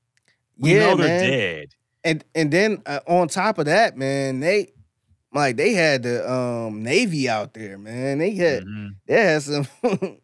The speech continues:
Speaker 2: they had some shit. I, I don't think that shit was free. So it, it was a little shocking how much, uh, coverage this was getting.
Speaker 1: Yeah, it is, man. I think they're, like, they're, they're spending the manpower like they're trying to rescue people still.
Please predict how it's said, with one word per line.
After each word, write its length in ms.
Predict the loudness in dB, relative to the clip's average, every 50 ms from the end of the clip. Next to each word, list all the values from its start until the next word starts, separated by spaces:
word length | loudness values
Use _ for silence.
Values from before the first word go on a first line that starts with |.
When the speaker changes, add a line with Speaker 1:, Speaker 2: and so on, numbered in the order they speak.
| _
Speaker 2:
they 180 | -6 -2 0 2
had 180 | 2 2 0 0
some 160 | -2 -4 -6
shit. 240 | -6 -6 -8 -6 -4
I, 180 | -4 -4 -4 -6
I 140 | -6 -6 -4 0
don't 160 | 0 0 0
think 160 | -2 -4 -2 0
that 160 | 0 0 0
shit 200 | 0 0 0 0
was 140 | -2 -6 -10
free. 360 | -10 -6 -4 -2 -2 -2 -4 _ _ _ _ _ _ _ _ _ _ _ _ _ _ _ _ _ _ _ _ _ _ _ _ -10
So 480 | -4 0 2 2 2 2 0 -4 -4 -6
it, 200 | -6 -8 -8 -8 -4 -2
it 80 | 0
was 100 | 0 2
a 60 | 2
little 140 | 2 2 2
shocking 560 | 2 0 0 0 2 0 0 0 -2 -2 0
how 120 | 2 0 2
much, 380 | 2 0 0 -2 -4 -6 -10 -8
uh, 260 | -4 -2 -2 -2 -2
coverage 480 | 0 2 4 4 4 2 -2 -6 -8 -8
this 180 | -10 -10 -10 -12
was 180 | -14 -16 -10
getting. 380 | -6 -4 -4 -4 -6 -10 -18 -20 _ _ _ _ _ _ _ _ _ _ _ _ _ _ _ _ _ _ -20 -20 _ _ _
Speaker 1:
Yeah, 340 | -6 -2 0 2 4 4 4
it 220 | 2 2 0 0 2
is, 320 | 2 4 4 2 0 -2
man. 220 | -4 -6 -6 -4 -4
I 60 | -4 -4
think 260 | -2 -2 -2 -2 0
they're, 260 | 0 0 2 0 0
like, 260 | 0 0 -2 -2 0 0
they're, 280 | 0 2 0 0 -4 -4
they're 400 | 0 2 2 2 2 0 -4 -8 _ _ _ _ _ _ _ _ _ _ _
spending 440 | -20 -18 -8 -2 0 2 2 2 2
the 80 | 0 0
manpower 640 | 0 0 0 2 0 0 -2 -2 0 2 2 2 2
like 200 | 0 0 -2 -2
they're 120 | -4 -6 -4
trying 220 | -2 -2 -2 -2
to 80 | -2 -4
rescue 480 | -2 -2 0 0 0 -2 -4 -10 -10 -10
people 380 | -10 -12 -16 -16 -16 -18 -18
still. 540 | -18 -18 -18 -16 -16 -16 -16 -18 -20 -20 _